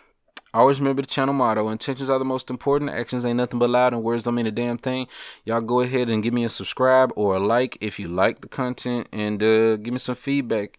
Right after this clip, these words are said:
in the comments, please. Let me know what I did wrong, what I did right.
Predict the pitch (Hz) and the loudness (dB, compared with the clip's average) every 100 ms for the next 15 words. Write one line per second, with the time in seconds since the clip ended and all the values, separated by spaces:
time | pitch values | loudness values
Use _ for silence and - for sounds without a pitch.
0 | _ - 104 101 - 113 101 67 - - | _ -10 -8 -6 -6 -6 -6 -10 -16 -12
1 | 120 117 90 - - _ - 98 110 120 | -8 -8 -8 -16 -20 _ -12 -4 0 2
2 | 127 127 123 - - - 92 104 107 104 | 4 2 0 -8 -20 -8 -4 -2 -2 0
3 | 117 127 113 98 98 101 98 107 120 107 | 2 2 2 0 0 0 2 4 4 2